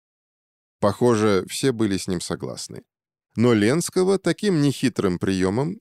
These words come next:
не взять. «Я протестую. Вы не только принуждаете, но еще и оскорбляете. Вот и оставайся, а мы все поедем»,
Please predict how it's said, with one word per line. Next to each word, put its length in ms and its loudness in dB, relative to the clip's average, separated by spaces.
не 220 -2
взять. 420 -10
«Я 200 4
протестую. 640 0
Вы 200 4
не 120 4
только 280 2
принуждаете, 680 2
но 120 2
еще 260 0
и 80 2
оскорбляете. 720 0
Вот 260 2
и 40 6
оставайся, 640 2
а 140 2
мы 180 2
все 220 0
поедем», 540 0